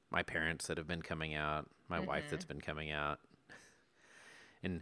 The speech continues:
Speaker 1: painting and helping haul. So let's roughly double that. So I'm gonna call it seven hundred hours.
Speaker 2: Man.
Speaker 1: It's a lot of work.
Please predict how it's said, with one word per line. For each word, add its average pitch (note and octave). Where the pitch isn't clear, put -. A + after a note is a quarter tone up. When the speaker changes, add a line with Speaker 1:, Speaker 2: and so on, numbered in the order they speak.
Speaker 1:
painting F2
and E2+
helping E2+
haul. D2
So C3
let's D3+
roughly A2
double D2
that. C#2+
So A2
I'm A#2
gonna C3
call F2+
it D#2
seven D#2
hundred D2
hours. -
Speaker 2:
Man. D3+
Speaker 1:
It's -
a G#3+
lot C3
of G2
work. G2